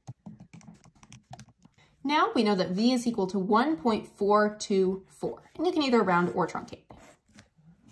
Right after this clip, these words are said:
Here's another calculator for your response question.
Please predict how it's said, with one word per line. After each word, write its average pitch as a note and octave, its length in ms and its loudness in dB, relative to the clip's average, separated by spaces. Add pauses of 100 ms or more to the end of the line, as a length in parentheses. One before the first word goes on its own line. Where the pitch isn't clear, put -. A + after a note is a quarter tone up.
(1600)
Here's F#4 240 -6
another C4+ 300 -2
calculator F#3+ 520 -6
for F#3+ 140 -10
your F3+ 120 -4
response F3+ 340 -8
question. - 320 -10